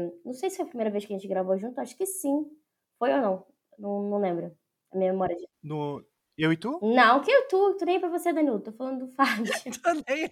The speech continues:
Speaker 2: Ah, do
Speaker 3: pra
Speaker 2: Fábio, foi.
Speaker 3: você.
Speaker 1: Ah, então. E ele ficou, tipo
Speaker 2: É.
Speaker 1: <laughs>
Speaker 2: Que isso?
Speaker 1: É, o amor. Não, mas é, tipo, é sério, porque a gente já se conhecia pelo Twitter, né? Enfim, eu sou um amor de pessoa, é claro.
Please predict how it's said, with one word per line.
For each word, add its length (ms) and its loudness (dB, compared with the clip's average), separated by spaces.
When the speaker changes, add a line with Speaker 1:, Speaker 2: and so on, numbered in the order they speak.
Speaker 2:
Ah, 100 10
do 60 4
Speaker 3:
pra 80 -4
Speaker 2:
Fábio, 400 4
foi. 200 -6
Speaker 3:
você. 120 -10
Speaker 1:
Ah, 140 6
então. 420 4
E 100 0
ele 180 4
ficou, 200 -2
tipo 240 -2
Speaker 2:
É. 380 10
Speaker 1:
<laughs> 720 2
Speaker 2:
Que 80 0
isso? 300 -6
Speaker 1:
É, 320 -2
o 60 2
amor. 380 2
Não, 200 2
mas 180 0
é, 80 0
tipo, 220 -6
é 320 2
sério, 420 2
porque 800 0
a 60 2
gente 140 0
já 100 4
se 100 -2
conhecia 440 2
pelo 220 0
Twitter, 440 -4
né? 260 0
Enfim, 460 -4
eu 120 4
sou 240 -2
um 40 2
amor 340 4
de 140 -10
pessoa, 560 -2
é 60 -2
claro. 540 -2